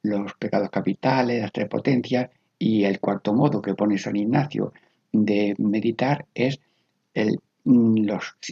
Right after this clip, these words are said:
cinco sentidos corporales. Pero en el programa de hoy hemos hablado ya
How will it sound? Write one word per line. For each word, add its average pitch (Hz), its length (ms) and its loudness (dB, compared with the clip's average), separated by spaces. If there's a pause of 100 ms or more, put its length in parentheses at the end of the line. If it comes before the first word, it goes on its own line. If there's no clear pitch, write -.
(260)
cinco 123 300 4
sentidos - 540 -4
corporales. - 600 -6 (440)
Pero 101 320 0
en 98 140 -2
el 95 120 0
programa 95 400 -2
de 127 120 2
hoy 139 300 0
hemos - 320 -4
hablado 104 280 -4
ya 127 220 0